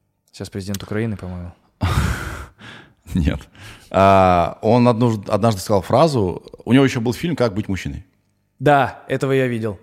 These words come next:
Speaker 2: Да,
Speaker 1: Да,
Speaker 2: он
Speaker 1: да,
Speaker 2: охуенный
Speaker 1: понял.
Speaker 2: чувак.
Speaker 1: Прикольно.
Speaker 2: Причем он, э, п-, п-, про, про трамповец и так далее. Да. Ну,
Speaker 1: Консерватор, короче.
Speaker 2: консерватор, да. Proud Boys и так далее.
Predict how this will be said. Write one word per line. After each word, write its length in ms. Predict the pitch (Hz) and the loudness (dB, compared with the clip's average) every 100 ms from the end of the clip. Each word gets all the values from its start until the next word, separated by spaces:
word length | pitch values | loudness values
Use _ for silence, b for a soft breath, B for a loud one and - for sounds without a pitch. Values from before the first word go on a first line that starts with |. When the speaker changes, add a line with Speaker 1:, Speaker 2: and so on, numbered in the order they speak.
| _ - | _ -4
Speaker 2:
Да, 300 | 104 107 90 | 4 6 6
Speaker 1:
Да, 200 | 110 101 95 | 4 2 2
Speaker 2:
он 80 | |
Speaker 1:
да, 40 | 143 | 2
Speaker 2:
охуенный 280 | 185 131 95 | 4 4 2
Speaker 1:
понял. 40 | |
Speaker 2:
чувак. 480 | 101 131 160 - _ | 2 0 0 -6 _
Speaker 1:
Прикольно. 440 | 117 107 104 101 92 - | -10 -6 -6 -6 -10 -6
Speaker 2:
Причем 300 | - - 120 110 | -2 2 4 6
он, 220 | 104 101 | 4 4
э, 120 | 95 | 2
п-, 160 | - 87 | 0 -2
п-, 420 | - 101 95 90 - | 0 2 4 2 2
про, 880 | 107 101 95 87 80 76 67 - - | 4 4 4 2 0 -2 -4 -6 -4
про 120 | 95 - | -2 2
трамповец 560 | 123 135 90 82 - | 2 0 -2 -6 -10
и 20 | |
так 140 | - 82 | -10 -8
далее. 340 | 82 - - B B B B - | -8 -10 -14 B B B B -8
Да. 140 | 85 | -6
Ну, 40 | - | -2
Speaker 1:
Консерватор, 520 | 180 127 110 104 98 | -2 0 -2 -4 -8
короче. 280 | 92 95 - | -12 -10 -6
Speaker 2:
консерватор, 480 | 113 120 90 - - _ - | -2 0 -2 -6 -18 _ -4
да. 260 | 80 69 - | -4 -6 0
Proud 260 | 120 110 92 | 4 4 4
Boys 340 | 131 123 98 | 0 0 -4
и 40 | 80 | -10
так 120 | 80 | -10
далее. 200 | 73 | -10